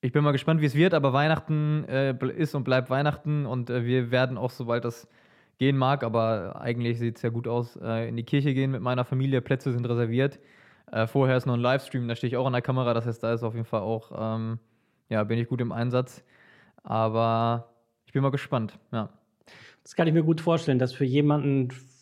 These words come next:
Speaker 2: für den Weihnachten vor allen Dingen immer so das Zusammensein mit anderen im Vordergrund stand und das sehr wichtig war, dass das dann sehr schwer wird, äh, wenn das dieses Jahr halt nur eingeschränkter, äh, stattfinden wird.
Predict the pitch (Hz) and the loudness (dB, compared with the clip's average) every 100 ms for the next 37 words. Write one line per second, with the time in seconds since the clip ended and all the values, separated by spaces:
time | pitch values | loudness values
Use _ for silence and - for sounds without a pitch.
0 | _ - 139 131 135 117 127 156 156 139 | _ -2 2 4 4 4 2 4 2 0
1 | - - 143 131 127 131 131 147 131 127 | -4 -4 0 0 0 0 2 2 4 4
2 | 123 - - - - - - - - 139 | 2 -2 -14 -20 -20 -20 -20 -16 -2 0
3 | 120 127 123 117 - 135 160 175 160 143 | 2 2 0 -2 -2 2 4 4 4 4
4 | 143 139 131 160 196 175 147 143 139 135 | 4 2 2 2 2 2 2 2 2 2
5 | 143 131 131 170 156 151 147 127 156 143 | 2 2 2 0 2 0 0 0 0 0
6 | 147 143 143 139 113 165 - 135 123 127 | 2 0 0 0 2 0 -2 -6 -2 0
7 | 139 127 127 - 147 - 143 135 131 143 | 0 -2 -4 -6 -6 -4 -2 0 2 0
8 | 139 127 131 147 139 135 131 - 131 127 | -2 -2 0 0 2 0 -2 -10 -4 0
9 | 123 123 120 127 127 127 139 131 127 135 | 2 2 2 2 0 -2 -2 -2 -2 0
10 | 120 110 123 135 131 135 117 - 107 101 | 0 0 -2 -2 -2 0 -2 -6 -4 -6
11 | 101 95 92 101 98 92 - 101 - 104 | -4 -6 -6 -6 -6 -6 -6 -6 -6 -6
12 | 101 95 92 - - | -6 -8 -10 -12 -20